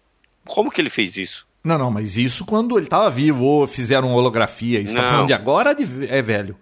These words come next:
Speaker 1: Não, velho.
Speaker 2: Ah,
Speaker 1: De,
Speaker 2: tá.
Speaker 1: de
Speaker 2: Não, não vi,
Speaker 1: noventa e três,
Speaker 2: não.
Speaker 1: eu acho.
Speaker 2: Como, como?
Speaker 1: Muito legal, não. Assiste lá, põe lá Super Bowl, Michael Jackson.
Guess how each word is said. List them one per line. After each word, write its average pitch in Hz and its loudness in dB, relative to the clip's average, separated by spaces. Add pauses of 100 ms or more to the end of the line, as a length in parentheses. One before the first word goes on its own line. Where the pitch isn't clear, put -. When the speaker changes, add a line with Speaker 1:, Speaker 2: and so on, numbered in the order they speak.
(140)
Speaker 1:
Não, 104 0
velho. 85 0
Speaker 2:
Ah, 139 2
Speaker 1:
De, - -14
Speaker 2:
tá. 104 -6
Speaker 1:
de 127 -6
Speaker 2:
Não, 151 0
não 135 0
vi, 143 2
Speaker 1:
noventa 135 0
e 120 -2
três, 90 0
Speaker 2:
não. 82 -4
Speaker 1:
eu 78 -4
acho. - -10 (1120)
Speaker 2:
Como, 139 -2
como? 127 -4 (360)
Speaker 1:
Muito 110 -8
legal, 165 2
não. 165 0
Assiste 104 -6 (280)
lá, 143 -2 (180)
põe 117 0
lá 95 2
Super 104 -2
Bowl, 98 0
Michael 113 0
Jackson. - -6